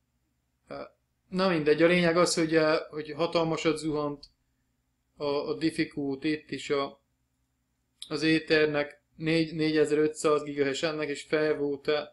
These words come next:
mennyire volt fel? Hétezerre? Vagy ez a hash, network hash rate. De a, a Crypto Compare-en, ö, nem, a,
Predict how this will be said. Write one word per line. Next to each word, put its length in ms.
mennyire 460
volt 220
fel? 300
Hétezerre? 1120
Vagy 160
ez 120
a 100
hash, 360
network 460
hash 320
rate. 300
De 120
a, 320
a 80
Crypto 380
Compare-en, 760
ö, 240
nem, 200
a, 280